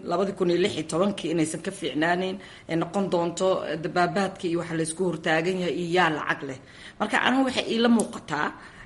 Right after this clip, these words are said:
in, maaragtay, loo turo Soomaali, dalkeeda ay u turto, dadkeeda ay u turto.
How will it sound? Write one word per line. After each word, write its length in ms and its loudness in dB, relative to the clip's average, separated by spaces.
in, 200 4
maaragtay, 480 0
loo 180 6
turo 340 -2
Soomaali, 640 4
dalkeeda 520 2
ay 80 0
u 80 -2
turto, 360 -6
dadkeeda 520 0
ay 60 -4
u 140 -6
turto. 380 -8